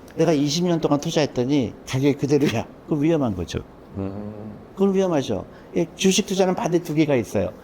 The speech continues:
Speaker 1: 변동성은 내가 맞출 수가 없어요. 만 원에 샀는데 이만 원이 될지 오천 원이 될지 알 수가 없어요. 다만 위험은 내가 컨트롤할 수가 있어요.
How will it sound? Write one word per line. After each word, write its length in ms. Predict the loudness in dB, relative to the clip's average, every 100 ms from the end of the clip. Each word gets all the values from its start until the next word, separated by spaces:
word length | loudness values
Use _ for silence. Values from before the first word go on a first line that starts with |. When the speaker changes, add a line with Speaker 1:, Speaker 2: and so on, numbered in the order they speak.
| -20 -20 -2
Speaker 1:
변동성은 680 | 2 2 2 0 -2 0 2
내가 180 | 2 0
맞출 320 | -2 -4 -4
수가 200 | -2 -2
없어요. 300 | -2 -2 -8 -8 -18 -20 -10
만 260 | -2 2 2
원에 360 | 2 2 2 0
샀는데 480 | -2 0 2 2 4
이만 280 | 4 4
원이 120 | 4 2
될지 420 | 0 -2 -2 0
오천 340 | 0 0 2
원이 80 | 2
될지 180 | 2 0
알 100 | -4
수가 200 | -2 -2
없어요. 360 | 0 2 0 0 -10 -20 -20 -20 -10
다만 380 | -2 0 0 4
위험은 380 | 4 4 2 0
내가 340 | 0 0 -4 -8 -20 -20 -20 -20 -20 -20 0
컨트롤할 500 | 2 4 2 0 -4
수가 200 | -4 -6
있어요. 300 | -4 -10